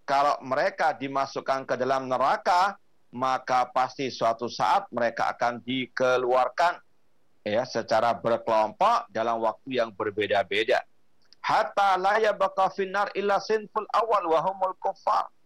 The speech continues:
Sampai tidak ada lagi mereka yang bertauhid, yang berbuat dosa tadi, ya, kecuali hanya orang kafir yang tinggal di dalam api neraka. Kama ja'a fil hadisil qudsi, sebagaimana yang Rasul sampaikan dalam hadis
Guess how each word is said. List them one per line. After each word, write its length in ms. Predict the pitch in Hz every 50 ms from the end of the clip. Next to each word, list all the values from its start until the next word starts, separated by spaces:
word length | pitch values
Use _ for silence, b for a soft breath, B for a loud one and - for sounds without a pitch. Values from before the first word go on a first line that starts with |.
| _ _ _ _ _ _
Sampai 560 | - - - 123 120 120 123 123 - 139 127
tidak 320 | - 151 135 123 117 104 120
ada 120 | 120 123
lagi 280 | 131 127 120 - 127 127
mereka 400 | 123 139 165 170 170 - 151 139
yang 240 | 131 131 131 127 113
bertauhid, 760 | 123 110 - - 135 135 135 127 - - 220 247 269 262 - - _ _ _ _ _ _ - -
yang 240 | 131 135 135 123
berbuat 400 | 104 113 113 110 98 123 123 117
dosa 320 | 117 120 117 - - 127 123
tadi, 640 | - 131 123 120 117 120 151 190 240 247 240 240 - _ _ _ _ _ _ _ -
ya, 200 | - 120 139 147
kecuali 480 | - 135 - - 123 120 117 120 123 127
hanya 440 | 104 98 107 117 127 123 123 - - 117
orang 240 | 110 117 113 107
kafir 400 | - - 107 107 104 - - 147 135
yang 280 | 135 127 123 117 110 101
tinggal 400 | - 120 117 113 104 113 110 104
di 160 | 95 104 101
dalam 240 | 101 104 104 107 -
api 400 | - 101 101 - - 104 98 92
neraka. 400 | 90 95 104 110 - - - - - _ _ _ _ _ _ _ _ _ _ _ _
Kama 340 | - 135 143 143 139 135 127 120 -
ja'a 400 | - 131 151 156 147 156 143 -
fil 160 | - 151 147
hadisil 480 | - - 139 139 151 127 151 147 143 -
qudsi, 320 | - 220 214 - - 180
sebagaimana 560 | 151 - 143 123 123 120 123 127 135 143 147
yang 160 | 143 143 143
Rasul 320 | 139 135 131 - - 135 131
sampaikan 400 | - 127 123 - 156 160 - 151
dalam 240 | 131 123 131 135 131
hadis 160 | 127 123